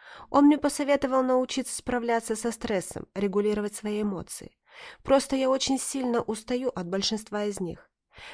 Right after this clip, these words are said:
Например, я испытывала в музее восторг, а потом два дня у меня совсем не было сил. Оказалось, мой неудачный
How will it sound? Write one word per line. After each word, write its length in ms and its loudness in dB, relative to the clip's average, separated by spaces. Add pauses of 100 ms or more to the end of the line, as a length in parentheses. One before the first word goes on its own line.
(100)
Например, 580 0 (160)
я 180 0
испытывала 540 2
в 60 0
музее 520 2
восторг, 560 -2
а 80 0
потом 380 0
два 240 0
дня 340 2
у 140 -2
меня 220 0
совсем 600 -4
не 160 0
было 260 -4
сил. 360 -4 (600)
Оказалось, 580 2
мой 180 4
неудачный 760 0